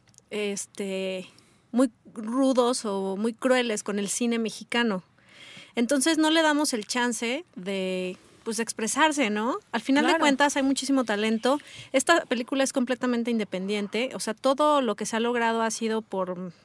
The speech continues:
Speaker 1: por mérito propio, por decirlo así, de la casa productora. Entonces, de pronto es así, si quieres realmente que México llegue a tener un buen cine, apoya el cine mexicano.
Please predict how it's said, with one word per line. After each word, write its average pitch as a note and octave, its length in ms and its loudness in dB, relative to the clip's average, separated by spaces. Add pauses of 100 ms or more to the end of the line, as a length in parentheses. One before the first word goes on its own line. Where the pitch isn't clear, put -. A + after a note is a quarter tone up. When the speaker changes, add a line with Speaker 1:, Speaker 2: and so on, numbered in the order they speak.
(520)
Speaker 1:
por G3 140 -6
mérito G#3+ 600 0 (160)
propio, A3+ 400 2
por G#3 140 -4
decirlo G#3+ 260 -2
así, G#3+ 140 -2
de G#3 100 0
la F#3+ 100 -4
casa G3+ 320 -2
productora. G3+ 680 0 (640)
Entonces, C#4+ 580 4 (580)
de C4+ 120 4
pronto D#4 320 2
es E4 160 0
así, D#4 320 0
si C#4 200 0
quieres F4 460 0
realmente C#4 560 2
que A3+ 160 -4
México B3 600 2
llegue A#3+ 240 2
a B3+ 40 0
tener G#3 320 0
un A#3 140 4
buen B3+ 200 4
cine, A3+ 480 0 (100)
apoya G3+ 400 0
el F#3 80 -2
cine G3 180 -4
mexicano. F#3 580 -4